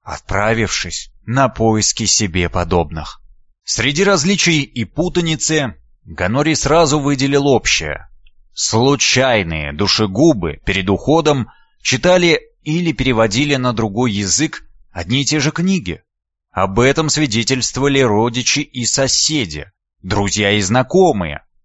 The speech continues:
Составить список текстов оказалось несложно. Десять-двенадцать книг. На следующем заседании капитула игрок-декан предложил поставить опыт.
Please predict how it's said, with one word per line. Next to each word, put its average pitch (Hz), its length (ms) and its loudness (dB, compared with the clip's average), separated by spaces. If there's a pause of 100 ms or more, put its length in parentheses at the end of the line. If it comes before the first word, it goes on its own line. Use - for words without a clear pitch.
(420)
Составить 143 540 0
список 139 400 -2
текстов 151 460 -2
оказалось 123 640 0
несложно. 98 680 -2 (460)
Десять-двенадцать 101 1200 -2
книг. - 460 -6 (720)
На 127 200 2
следующем 170 720 2
заседании 135 760 2
капитула 113 840 0 (280)
игрок-декан 165 800 2
предложил 131 560 0
поставить 123 760 0
опыт. 135 340 0